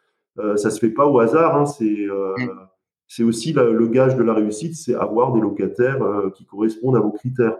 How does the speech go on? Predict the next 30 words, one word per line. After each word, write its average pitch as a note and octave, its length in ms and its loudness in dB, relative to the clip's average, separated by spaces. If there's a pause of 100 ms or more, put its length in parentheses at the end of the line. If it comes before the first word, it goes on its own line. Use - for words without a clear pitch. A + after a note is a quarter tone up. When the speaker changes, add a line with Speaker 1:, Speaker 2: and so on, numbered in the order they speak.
(340)
Speaker 1:
On G2+ 100 -8
prend A2+ 200 2
pas D3 180 2
le C#3 140 2
premier C3+ 320 2
venu, C#3+ 420 0
et, G2+ 320 0
euh, F#2+ 80 -4
pour - 220 -20
ça, D3 320 2 (100)
euh, G2+ 260 2 (360)
faut G2 80 -6
s'assurer A2 420 2
que B2+ 60 -10
le A2 100 2
locataire, G#2+ 560 2
euh, F#2 420 0 (300)
d'une B2 160 -2
part, A#2+ 320 0
peut A2 160 -8
payer G2+ 220 -2
le F#2+ 60 -4
loyer, F#2+ 500 0
ça - 100 -20
c'est - 120 -10
une G#2 60 -6
première G#2 240 -6
chose, - 220 2
mais A2 80 4
surtout, F#3 540 -2